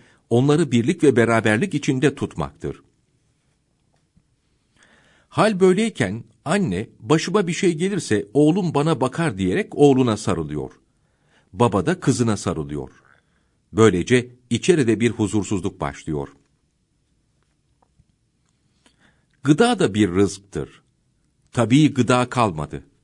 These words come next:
Piyasa hep suni ve bozuk gıdalarla dolu. Böyle bozuk gıdalardan da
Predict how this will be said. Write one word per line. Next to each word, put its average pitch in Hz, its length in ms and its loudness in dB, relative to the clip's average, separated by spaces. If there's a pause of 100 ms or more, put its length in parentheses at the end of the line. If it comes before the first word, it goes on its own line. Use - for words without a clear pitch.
(840)
Piyasa 110 520 -2 (220)
hep - 320 -2
suni 139 460 0
ve 139 180 -2
bozuk 113 300 -4
gıdalarla 131 600 -4
dolu. 76 300 -6 (840)
Böyle 110 260 4
bozuk 101 340 -2
gıdalardan 101 720 -2
da 147 140 -6